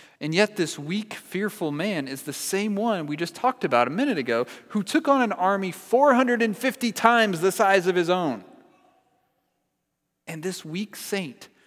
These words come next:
with faltering trust is included in our Bibles as an example of faith.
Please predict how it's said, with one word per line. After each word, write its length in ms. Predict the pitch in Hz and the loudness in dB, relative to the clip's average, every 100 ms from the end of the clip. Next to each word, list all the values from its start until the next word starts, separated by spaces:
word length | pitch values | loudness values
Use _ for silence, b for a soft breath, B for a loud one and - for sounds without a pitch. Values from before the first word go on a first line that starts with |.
| b | b
with 140 | 147 | -8
faltering 640 | - - 165 196 - 202 156 | -8 -4 -2 -2 -2 -4 -4
trust 500 | - 196 170 - - b b b - | -4 -4 -4 -6 -18 b b b -12
is 180 | 170 156 | -8 -6
included 520 | 143 - 214 208 190 | -8 -8 -8 -4 -4
in 120 | 180 | -2
our 120 | 180 | -6
Bibles 540 | 175 156 170 147 120 131 | -4 -6 -6 -8 -12 -14
as 100 | 127 | -10
an 100 | 127 | -10
example 480 | 120 123 131 170 | -10 -12 -12 -14
of 80 | 175 | -16
faith. 420 | - 214 160 - | -12 -10 -10 -16